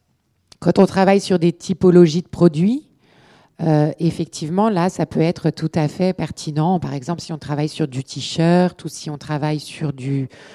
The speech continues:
du bleu de travail, ou voilà, si on, si on reste sur des typologies de produits avec un certain, une certaine coupe, et cetera, euh, voilà. Mais je pense qu'il y a toujours, et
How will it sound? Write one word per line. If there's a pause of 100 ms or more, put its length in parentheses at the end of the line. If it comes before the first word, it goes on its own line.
(140)
du
bleu
de
travail,
ou
voilà,
si
on,
si
on
reste
sur
des
typologies
de
produits
avec
un
certain,
une
certaine
coupe,
et
cetera, (640)
euh,
voilà. (340)
Mais
je
pense
qu'il
y
a
toujours,
et